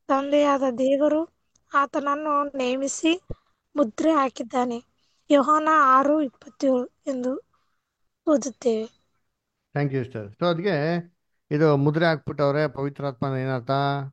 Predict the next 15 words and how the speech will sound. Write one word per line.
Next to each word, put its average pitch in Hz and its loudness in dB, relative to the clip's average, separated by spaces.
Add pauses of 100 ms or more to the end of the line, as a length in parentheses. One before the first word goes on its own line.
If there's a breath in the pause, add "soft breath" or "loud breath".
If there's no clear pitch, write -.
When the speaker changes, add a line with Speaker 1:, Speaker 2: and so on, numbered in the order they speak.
(280)
Speaker 2:
ಪವಿತ್ರಾತ್ಮ 131 0
ಒಬ್ಬ 117 -2
ವ್ಯಕ್ತಿ, 123 -2
ಅವ್ರು 120 0
ಪರಲೋಕದಿಂದ 127 -2
ಹೋಗ್ಬಿಟ್ಟು 127 -2
ನಮ್ಗೆ 120 -2
ಸೀಲ್ 131 0
ಬಿಟ್ಟು 117 -6
ಹೋಗೋರೆ 117 -4
ಅಂತ 113 -10
ಏನೆಲ್ಲ 113 -2
ಅರ್ಥ 107 -10
ಅಲ್ಲ 113 -6
ರೀ. 107 -8